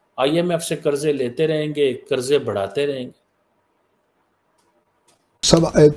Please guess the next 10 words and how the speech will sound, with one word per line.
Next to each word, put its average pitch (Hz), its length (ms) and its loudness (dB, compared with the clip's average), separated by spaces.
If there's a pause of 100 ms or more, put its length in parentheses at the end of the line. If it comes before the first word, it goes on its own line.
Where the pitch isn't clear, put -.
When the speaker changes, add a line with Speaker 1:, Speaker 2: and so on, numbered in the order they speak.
(180)
Speaker 2:
क्वेश्चन 196 460 6
यही 180 220 8
है 139 220 6
कि 143 440 6 (260)
अगर 147 200 8
नेशनल 147 360 2
सिक्योरिटी 143 520 2
एडवाइजर 113 680 4 (440)
जो, 117 400 4
अ, - 120 -8